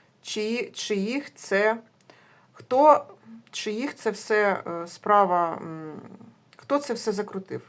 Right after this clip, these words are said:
Я тоді робила розклад. Це все зробила Росія. Вона знала, що буде план, вона це все прекрасно знала.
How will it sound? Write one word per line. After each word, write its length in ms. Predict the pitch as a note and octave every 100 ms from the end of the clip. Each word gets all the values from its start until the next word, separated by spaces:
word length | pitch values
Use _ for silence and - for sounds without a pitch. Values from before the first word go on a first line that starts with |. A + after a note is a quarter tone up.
| _
Я 140 | F3 G3
тоді 220 | G3+ G3
робила 320 | G3 F3+ D#3+
розклад. 380 | D#3 D3+ - -
Це 100 | -
все 160 | F#3+ F#3+
зробила 360 | F#3 G#3 A3+
Росія. 440 | F#3 F#3 - - G3 - _ - -
Вона 240 | - A#3+ C4
знала, 360 | F#3+ F#3 E3+
що 160 | E3 F#3
буде 260 | G3+ A3+
план, 300 | A#3 F3+ F3
вона 220 | E3 F3+ G3
це 160 | C4
все 180 | C4+ A#3+
прекрасно 520 | A3 G3+ A#3 A#3+ A#3+
знала. 440 | A3+ G3 E3 C#3+